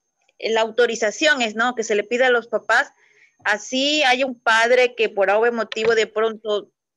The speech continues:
habrá uno que diga, "No, no quiero la entrevista", igual tiene que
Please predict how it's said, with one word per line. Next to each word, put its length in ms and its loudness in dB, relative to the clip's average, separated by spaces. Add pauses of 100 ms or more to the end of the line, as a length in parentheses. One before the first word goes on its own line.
(920)
habrá 340 2
uno 340 2
que 120 -2
diga, 240 0
"No, 300 -4
no 240 -6
quiero 360 -2
la 100 2
entrevista", 540 -4
igual 440 -2
tiene 260 -6
que 180 -2